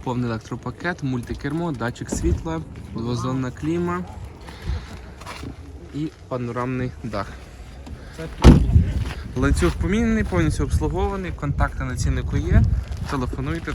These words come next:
та торгуйтесь. Це Америка? З Америки. Приїхала ціла без пошкоджень.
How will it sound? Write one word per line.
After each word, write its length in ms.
та 180
торгуйтесь. 460
Це 140
Америка? 440
З 40
Америки. 500
Приїхала 460
ціла 340
без 320
пошкоджень. 460